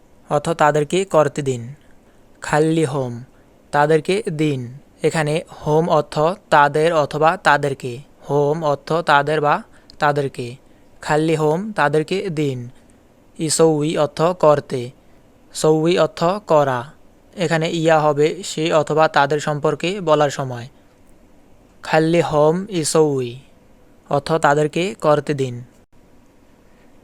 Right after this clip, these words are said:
তাদেরকে যেতে দিন। তাদেরকে যেতে দিন অথবা তাদেরকে যেতে দাও।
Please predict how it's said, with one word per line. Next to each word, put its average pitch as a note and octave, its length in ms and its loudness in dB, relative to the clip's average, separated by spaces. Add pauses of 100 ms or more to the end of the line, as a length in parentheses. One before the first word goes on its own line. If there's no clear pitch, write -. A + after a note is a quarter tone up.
(420)
তাদেরকে D3 440 2 (100)
যেতে E3 320 0
দিন। C#3 200 -2 (420)
তাদেরকে D3 520 0 (420)
যেতে D#3 360 4
দিন C3 220 -6 (540)
অথবা D3+ 320 0
তাদেরকে D3 480 2
যেতে D#3+ 300 0
দাও। B2 220 -4